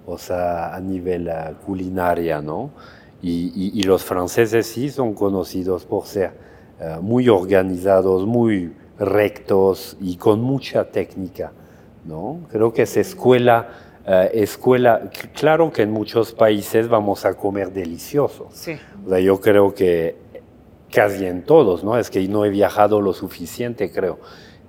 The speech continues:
Speaker 1: Pero, ah, en Francia aportan mucho de, de, de esta escuela para, para el mundo, ¿no?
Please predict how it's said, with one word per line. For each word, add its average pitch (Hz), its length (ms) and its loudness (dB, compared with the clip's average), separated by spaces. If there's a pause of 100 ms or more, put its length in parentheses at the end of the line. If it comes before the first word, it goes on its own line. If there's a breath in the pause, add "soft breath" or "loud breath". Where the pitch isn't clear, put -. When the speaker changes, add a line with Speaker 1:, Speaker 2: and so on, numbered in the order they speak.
(120)
Speaker 1:
Pero, 98 840 4 (580 loud breath)
ah, 82 520 2 (200)
en 98 220 -2
Francia 110 640 4
aportan 101 500 0
mucho 110 480 -4
de, 90 280 -6
de, 92 260 -10
de 95 140 -10
esta - 220 -6
escuela 110 800 0
para, 90 600 0
para 87 260 -2
el 92 120 -4
mundo, 104 520 -6
¿no? 85 220 -12